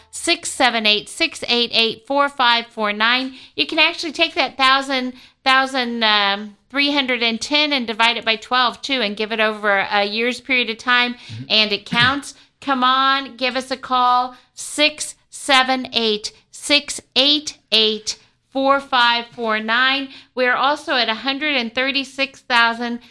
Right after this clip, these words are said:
Speaker 1: seven hundred and ninety dollars for the week, and that means that we are just about thirteen thousand dollars away
Speaker 2: Mm-hmm.
Speaker 1: from meeting our goal for the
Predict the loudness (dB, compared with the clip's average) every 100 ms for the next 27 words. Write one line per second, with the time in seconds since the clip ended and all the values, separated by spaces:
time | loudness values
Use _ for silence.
0 | _ _ -2 0 2 0 0 0 -2 0
1 | -2 0 0 0 -2 -4 0 2 2 -2
2 | -4 -10 _ _ -2 0 2 0 -2 0
3 | 0 2 0 -2 0 2 2 0 -2 -2
4 | -4 -6 -2 0 0 -2 -4 -4 -4 2
5 | 4 2 0 -4 -2 -2 -4 -4 -2 -2
6 | -4 -8 _ 2 4 2 -2 -4 0 2
7 | 0 -2 -4 0 0 0 -2 -10 -20 -4
8 | -2 0 0 0 2 2 2 0 0 0
9 | -2 -2 0 2 0 -2 -8